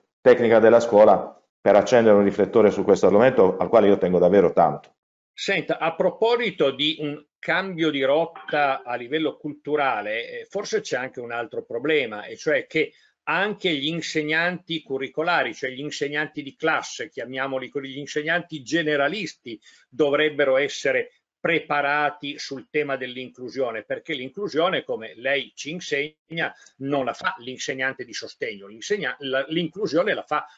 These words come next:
Speaker 2: la scuola, la classe, il team dei docenti. E su questo, anche su questo forse siamo un pochettino indietro, o no?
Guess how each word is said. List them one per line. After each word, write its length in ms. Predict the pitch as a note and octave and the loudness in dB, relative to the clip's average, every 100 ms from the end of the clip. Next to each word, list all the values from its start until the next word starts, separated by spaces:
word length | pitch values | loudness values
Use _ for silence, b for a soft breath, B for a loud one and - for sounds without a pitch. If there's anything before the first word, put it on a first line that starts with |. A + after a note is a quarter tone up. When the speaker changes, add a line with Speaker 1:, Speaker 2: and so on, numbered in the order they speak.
| _ | _
Speaker 2:
la 120 | B2 | -10
scuola, 420 | - - A#3 F3+ | -10 -2 0 2
la 180 | G#2+ A2 | -2 -6
classe, 420 | - F#3 B2+ - | -2 -2 -2 -10
il 160 | A#2+ A2 | -14 -14
team 220 | - F#3 | -10 -6
dei 160 | D3 B2+ | -4 -6
docenti. 640 | G#2+ - D#3+ B2 G2+ F#2+ _ _ _ | -8 -6 -6 -6 -10 -20 _ _ _
E 160 | - - | -10 -8
su 180 | - D3+ | -10 -2
questo, 400 | A3 A#3 - D3+ | -2 -2 -4 -2
anche 300 | F3 F#3+ D#3+ | -2 -4 -4
su 180 | D3+ D3 | -6 -2
questo 320 | A3+ - D#3 | -2 0 -2
forse 380 | - C3+ - A#2 | 0 -2 -4 -6
siamo 260 | C#3+ C#3 | -4 -4
un 140 | B2+ - | -6 -6
pochettino 580 | C#3 - B2+ - C#3 | -6 -6 -12 -10 -12
indietro, 540 | B2 A#2+ A#2+ G2+ G#2+ G2 | -12 -10 -10 -10 -12 -6
o 140 | D3 | -4
no? 240 | B2+ G#2 | -4 -8